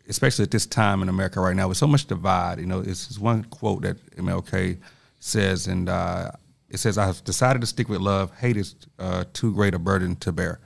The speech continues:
So I just want everybody to think about that in the time of divisive right, divisiveness right now, if we can just all come together, uh, and just be American, not be red, blue, liberal, liberal or conservative. Just be an American. So, uh,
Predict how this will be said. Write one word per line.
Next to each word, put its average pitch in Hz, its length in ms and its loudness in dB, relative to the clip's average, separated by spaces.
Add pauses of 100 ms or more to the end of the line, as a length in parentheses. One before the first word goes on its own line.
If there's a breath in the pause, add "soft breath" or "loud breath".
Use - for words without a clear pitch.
(160)
So 139 60 -10
I - 20 -2
just 143 120 -2
want 127 120 6
everybody 95 240 4
to 92 60 -2
think 95 180 -2
about 92 220 -4
that 95 140 -2
in 92 80 -2
the 92 60 -2
time 101 300 0
of 98 140 -4 (300 soft breath)
divisive - 440 -4
right, 113 320 0
divisiveness 98 560 -4 (140)
right 98 200 -6
now, 98 200 -2
if 92 100 -10
we 92 60 -12
can 90 80 -12
just 87 160 -8
all 92 120 -2
come 95 200 -6
together, 110 420 2 (460 soft breath)
uh, 95 200 0
and 110 100 0
just 135 140 0
be 147 100 4
American, 98 640 0
not 120 200 -6
be 113 80 0
red, 101 340 2
blue, 98 440 -2
liberal, 98 540 -6
liberal 98 440 -4
or 98 180 -4
conservative. 95 480 -2
Just - 220 -6 (180)
be 131 60 -4
an 107 80 2
American. 92 400 -2 (160)
So, 92 240 -2
uh, 92 200 0